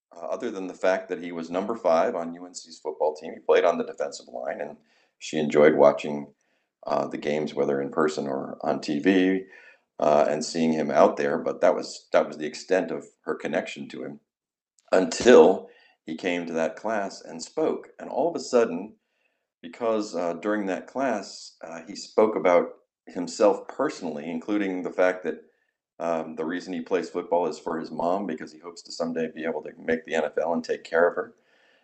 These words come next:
um, that he lost his brother tragically not too long ago, that he, uh, is a big fan of cat videos, and that he is a, not a big fan at all of social media, which was interesting to my group because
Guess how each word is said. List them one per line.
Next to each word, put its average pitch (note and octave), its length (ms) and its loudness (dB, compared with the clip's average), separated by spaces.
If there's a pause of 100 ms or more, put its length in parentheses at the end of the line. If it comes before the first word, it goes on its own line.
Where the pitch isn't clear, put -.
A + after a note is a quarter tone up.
(280)
um, D2+ 260 4
that D#2 140 8
he E2 60 8
lost E2 360 8
his D#2+ 140 -6
brother F2 360 8
tragically F2+ 560 0
not E2+ 240 -2
too F2 140 -8
long E2+ 280 0
ago, E2 420 0 (960)
that D#2 220 -4
he, D#2+ 480 -4 (580)
uh, D#2 80 0
is D2 100 -2
a D#2+ 60 -2
big F2 220 0
fan F2 200 4
of D2+ 140 -2
cat F#2+ 320 4
videos, F#2+ 600 4 (640)
and D#2+ 220 -10
that E2 100 -6
he F2+ 80 -8
is D#2+ 120 -6
a, D2+ 60 -4
not F2+ 340 2
a E2+ 60 -2
big E2+ 200 -4
fan E2 460 -6
at E2 100 -6
all F2+ 340 6
of D#2+ 120 -4
social E2+ 340 -8
media, D#2+ 340 -6
which D2 200 -16
was D#2 120 -18
interesting D#2 480 -18
to C#2+ 120 -16
my D2 220 -16
group D2+ 340 -4
because - 440 -14